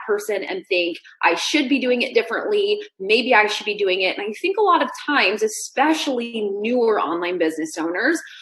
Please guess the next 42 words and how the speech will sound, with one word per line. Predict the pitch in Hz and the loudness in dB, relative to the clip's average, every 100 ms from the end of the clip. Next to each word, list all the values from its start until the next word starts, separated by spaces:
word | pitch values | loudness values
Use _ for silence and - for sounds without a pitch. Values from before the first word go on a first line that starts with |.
| - - - | -20 -2 6
are | 247 | 8
looking | 262 320 370 | 8 6 4
at | 359 | 4
other | 240 226 233 | 4 4 2
people, | - 226 226 269 277 - - | -2 -4 4 6 6 4 4
they | 220 214 - | 6 6 6
think, | 415 330 - | 4 4 2
for | - | 0
inspiration, | 214 208 - 156 120 - - 165 - _ _ _ _ _ | 0 -4 -2 -2 -2 -6 -8 -12 -14 _ _ _ _ _
right? | 277 254 | 4 6
They're | 220 208 | 6 6
looking | 294 359 | 4 4
at | 330 | 4
other | 262 240 | 4 4
people | 233 208 208 | 2 -2 0
thinking, | 196 190 | -4 0
"I | 175 180 | 0 2
wanna | 262 | 2
see | 339 294 | 2 2
what | 277 | 4
other | - 226 | 4 4
people | 214 214 | 2 0
are | 208 | 0
doing | 190 185 180 | 0 -4 -4
to | |
be | 160 | -2
inspired | 160 - - 269 277 262 | -2 0 4 6 6 4
for | 170 | 0
what | 180 | 0
I | 185 | 2
should | 208 - - | 2 -2 -6
create." | 240 196 131 339 - - - - _ _ _ _ - | -2 0 4 4 4 -4 -20 -20 _ _ _ _ 10
Or | 415 220 180 240 480 | 10 12 10 8 8
they're | 302 262 | 6 6
looking | 285 311 320 | 4 6 6
at | - | 6
other | - 233 | 4 4
people | - 240 226 | 0 -4 -4
for | - 233 | -2 0
validation | 208 175 170 170 277 320 294 202 202 | 4 6 6 6 8 8 8 4 6
that | 185 | 4
what | 202 208 | 6 4